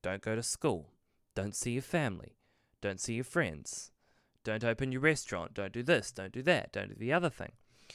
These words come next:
They've complied with everything. They've stayed home. They've worn a mask. They've had the vax. And they've found that they've been lied to at every turn. Lied to about the efficacy of the vax. Lied to about the efficacy of masks.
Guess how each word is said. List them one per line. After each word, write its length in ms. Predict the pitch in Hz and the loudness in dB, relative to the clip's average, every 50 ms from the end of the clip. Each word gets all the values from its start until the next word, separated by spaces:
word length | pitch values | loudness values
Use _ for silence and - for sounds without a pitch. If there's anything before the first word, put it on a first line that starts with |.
| - - _ _ _ _ _ _ _ _ _ _ _ _ _ | -20 -20 _ _ _ _ _ _ _ _ _ _ _ _ _
They've 180 | - 143 151 147 | 0 0 0 4
complied 420 | - 226 208 - 208 240 262 269 | 4 2 4 6 8 8 8 10
with 140 | 226 220 156 | 8 8 6
everything. 520 | 170 185 - 240 208 - - 95 - - - _ | 6 4 4 2 2 2 -2 -4 -4 -8 -4 _
They've 160 | - 147 147 | 6 6 6
stayed 320 | - - - 180 196 208 190 | 6 2 4 4 4 4 4
home. 340 | 175 196 220 190 117 85 - - _ _ _ _ | 2 2 2 2 2 0 -2 -12 _ _ _ _
They've 220 | - 151 156 127 131 | 0 0 0 2 4
worn 200 | 151 180 185 180 | 6 8 8 8
a 60 | 175 | 8
mask. 480 | 185 202 190 131 95 - - - - - | 6 8 8 6 6 4 -2 -10 -8 -2
They've 160 | 120 131 123 | -2 0 2
had 200 | 131 151 156 123 | 2 0 2 2
the 80 | 131 120 | 0 4
vax. 500 | 143 160 156 101 - - - - - - - - - - - - - - | 4 4 4 4 0 -6 -10 -10 -10 -10 -14 -20 -20 -20 -20 -20 -8 -6
And 160 | 113 110 110 | -4 2 4
they've 200 | 127 139 151 135 | 4 4 4 0
found 440 | - - 165 156 143 110 107 107 - | -2 -2 0 2 2 2 2 0 -4
that 140 | 117 104 | -8 -4
they've 180 | - 117 113 98 | -2 -2 0 0
been 180 | - 101 101 107 | 0 0 4 6
lied 300 | 120 143 156 160 - - | 8 8 8 8 6 2
to 220 | - 117 110 - | -2 0 0 0
at 80 | 107 120 | 2 0
every 240 | 117 107 - 110 | 0 0 0 -6
turn. 420 | - - - 143 131 110 82 - - - - - - - - - | -6 -4 -2 0 0 0 -2 -4 -10 -18 -20 -20 -20 -20 -12 -4
Lied 320 | 95 95 110 131 147 143 - | 2 6 6 6 6 4 2
to 100 | 147 160 | 2 0
about 300 | 151 127 139 143 139 - | 2 4 4 4 4 4
the 100 | - 135 | 4 2
efficacy 420 | 139 - 143 - 131 123 - 135 131 | 2 2 -2 -6 -6 -4 -2 -2 -2
of 140 | 127 123 | -2 0
the 60 | 120 117 | 0 0
vax. 380 | 82 - - _ - - - - - - - - _ _ | 0 0 -6 _ -12 -12 -12 -14 -20 -20 -20 -20 _ _
Lied 340 | - 98 110 123 139 147 139 | 2 6 8 8 8 8 6
to 120 | - 151 147 | 6 4 4
about 260 | 135 139 131 131 - | 6 6 2 2 2
the 120 | 135 131 | 0 0
efficacy 420 | 135 - 135 - 131 120 - 135 131 | 0 -2 -4 -6 -4 -2 0 0 0
of 80 | 127 | 2
masks. 640 | 139 131 113 85 71 98 - - - - - - | 4 4 2 2 0 -4 -8 -8 -8 -6 -8 -8